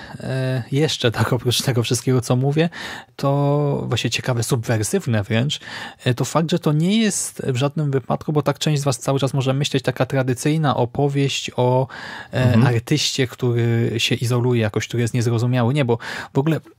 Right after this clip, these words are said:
Speaker 1: to jest historia kobiety z klasy średniej, kobiety w średnim wieku, co już też jest, e, nietypowe i, mm,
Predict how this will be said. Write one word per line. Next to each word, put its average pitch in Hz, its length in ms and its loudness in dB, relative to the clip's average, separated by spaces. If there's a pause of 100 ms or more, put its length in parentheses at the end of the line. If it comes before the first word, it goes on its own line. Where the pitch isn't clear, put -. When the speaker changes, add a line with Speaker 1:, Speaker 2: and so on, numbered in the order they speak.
(280)
Speaker 1:
to - 80 0
jest 170 120 0
historia 160 500 0
kobiety 139 540 0
z - 80 -4
klasy 131 360 0
średniej, 120 640 0
kobiety 135 420 0
w - 40 -6
średnim 120 400 -2
wieku, 117 460 0 (880)
co 143 100 -4
już 131 140 2
też 117 180 0
jest, 117 200 0
e, 117 340 0
nietypowe 120 640 0
i, 139 320 0 (1300)
mm, 143 280 2